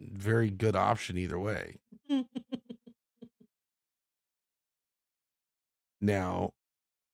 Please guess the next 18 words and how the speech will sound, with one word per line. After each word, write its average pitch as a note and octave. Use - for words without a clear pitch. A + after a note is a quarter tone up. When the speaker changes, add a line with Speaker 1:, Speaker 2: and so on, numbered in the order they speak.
Speaker 1:
you? G#2+
Speaker 2:
Well, G#3
I A3+
wouldn't C#4
have C4
a A#3
choice, D4+
would F4+
I? F3+
How B3+
am C4+
I C4+
gonna B3+
get A#3+
a, G#3+
uh, G3+
freshly A#3
dead G#3+